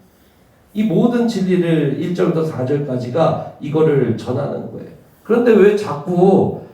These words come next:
과거의 거기로 돌아가려고 그러느냐? 더 좋은 것이 여기 있는데,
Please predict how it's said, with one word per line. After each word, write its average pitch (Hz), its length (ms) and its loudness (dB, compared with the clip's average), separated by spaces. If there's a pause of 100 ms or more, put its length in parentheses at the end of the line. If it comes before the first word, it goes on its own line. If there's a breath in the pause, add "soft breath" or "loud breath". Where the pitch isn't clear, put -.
(160 loud breath)
과거의 190 560 4
거기로 160 400 2
돌아가려고 123 640 -2
그러느냐? 90 680 -10 (260 soft breath)
더 196 200 4
좋은 175 400 6
것이 156 280 4
여기 113 300 0
있는데, 95 680 -6